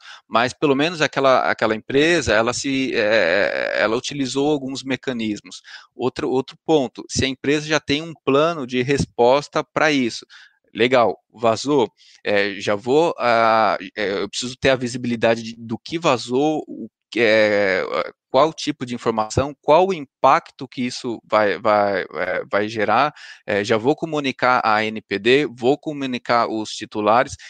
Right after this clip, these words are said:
Então, assim, você vai minimizando e isso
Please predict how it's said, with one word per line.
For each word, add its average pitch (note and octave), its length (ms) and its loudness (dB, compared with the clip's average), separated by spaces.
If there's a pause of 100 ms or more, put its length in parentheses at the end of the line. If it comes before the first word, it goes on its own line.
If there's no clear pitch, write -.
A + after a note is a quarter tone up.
Então, C3+ 140 -4
assim, C#3 260 -8 (100)
você B2 240 -6
vai C3 280 2
minimizando D#3+ 1040 -2 (420)
e D3+ 180 -2
isso C#3+ 200 -4